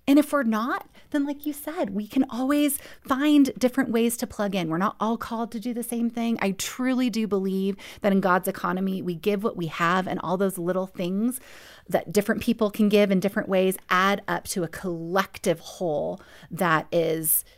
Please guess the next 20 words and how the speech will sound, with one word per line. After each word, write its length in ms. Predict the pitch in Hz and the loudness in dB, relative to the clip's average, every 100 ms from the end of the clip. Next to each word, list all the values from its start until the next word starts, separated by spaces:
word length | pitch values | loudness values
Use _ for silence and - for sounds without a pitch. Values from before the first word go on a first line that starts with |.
| - | -4
that 160 | 196 - | -2 0
can 100 | 220 | 0
be 100 | 202 | -2
truly 360 | - 175 156 | -4 -6 -4
astounding. 640 | 165 - - - - - 196 - - - _ | -8 -10 -12 -12 -10 -12 -14 -20 -20 -20 _
Um, 480 | - 170 165 156 64 - - - _ - | -4 -2 -2 -4 -6 -12 -20 -20 _ 0
it's 140 | 202 208 | 2 4
not 180 | 196 | 4
a 40 | 202 | 4
question 360 | 220 208 - 185 | 2 -2 -2 -2
of 80 | |
need 420 | 165 160 170 175 - | -2 -2 -2 -2 -2
in 120 | 180 | -4
your 120 | 165 | -4
community. 460 | - 175 165 165 165 | -4 -4 -2 -2 -2
There 200 | 160 165 | 0 -2
are 40 | |
kids 320 | - 170 160 | -2 -2 0
in 100 | 185 | 0
need 360 | 185 151 147 | 0 0 -2